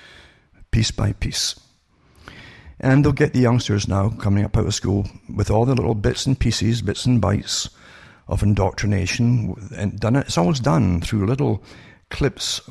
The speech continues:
in a, with emotion. Always attach emotion to your deed. You can make anything acceptable, anything at all acceptable, anything acceptable.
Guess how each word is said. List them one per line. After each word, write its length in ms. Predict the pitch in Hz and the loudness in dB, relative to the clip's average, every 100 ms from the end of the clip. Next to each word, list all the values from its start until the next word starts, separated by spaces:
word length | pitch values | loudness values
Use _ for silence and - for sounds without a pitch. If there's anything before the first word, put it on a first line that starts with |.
| 98 - | -12 -6
in 100 | 107 | -2
a, 140 | 95 - | -2 -4
with 260 | 98 - - | -10 -8 -2
emotion. 680 | 101 104 110 110 - 92 98 | 2 4 4 2 0 -4 -2
Always 200 | 139 131 | 0 0
attach 460 | 120 - 120 - | -2 -2 -2 0
emotion 680 | 104 101 101 113 - 87 87 - - - - - _ _ - | 2 4 2 0 -2 -6 -6 -12 -20 -20 -20 -20 _ _ -10
to 140 | - | -4
your 120 | 98 90 | -2 -2
deed. 400 | 90 98 85 110 | -2 -4 -4 -4
You 100 | 110 | 0
can 140 | 139 | 4
make 200 | 139 - | 2 2
anything 520 | 123 156 - 95 87 | 2 2 2 2 2
acceptable, 720 | 85 - - - - - - 104 - - - - - | 0 0 -2 -2 -2 -2 -2 -4 -12 -20 -20 -20 -4
anything 480 | 127 165 180 101 92 | 2 2 2 2 0
at 200 | 87 - | 2 0
all 260 | 147 147 | 2 0
acceptable, 760 | - - 98 - - - 85 101 - _ _ _ _ _ _ _ _ _ _ _ _ _ _ _ _ _ | -2 -2 -2 -2 -2 -4 -4 -6 -12 _ _ _ _ _ _ _ _ _ _ _ _ _ _ _ _ _
anything 480 | - 185 - - - - _ _ _ _ _ _ - | 0 2 0 -4 -6 -20 _ _ _ _ _ _ -8
acceptable. 680 | - - - - - - | -8 -6 -8 -8 -12 -14